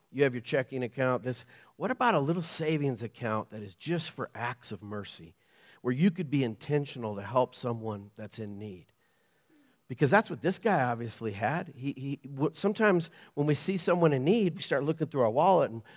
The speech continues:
"What's gonna be left for me if I, if I hand money or if I do something or if I help somebody?"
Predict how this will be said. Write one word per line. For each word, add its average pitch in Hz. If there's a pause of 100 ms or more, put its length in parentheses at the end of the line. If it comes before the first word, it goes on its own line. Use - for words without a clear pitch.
(140)
"What's 160
gonna 160
be 135
left 151
for 120
me 196
if 127
I, 110
if -
I 120
hand 143 (260)
money 147
or 113
if 110
I 110
do 160
something 135
or 110
if 104
I 113
help 180
somebody?" 92